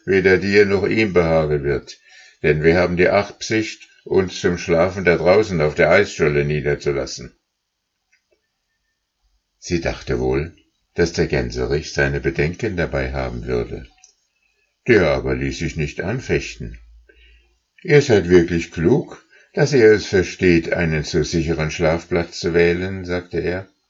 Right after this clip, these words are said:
»Aber du stehst uns dafür ein, dass er sich morgen nach Hause begibt.«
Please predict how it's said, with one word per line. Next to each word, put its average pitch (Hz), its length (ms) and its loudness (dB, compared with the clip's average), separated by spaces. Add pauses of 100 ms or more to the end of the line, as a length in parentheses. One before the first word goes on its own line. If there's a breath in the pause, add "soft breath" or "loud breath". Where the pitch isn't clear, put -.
(2000 soft breath)
»Aber 101 260 4
du 120 200 8
stehst 123 400 4
uns 127 180 2
dafür 104 400 2
ein, 113 420 0
dass 101 200 4
er 104 120 6
sich 87 260 -4
morgen 104 340 2
nach 110 180 0
Hause 95 320 2
begibt.« 71 580 -4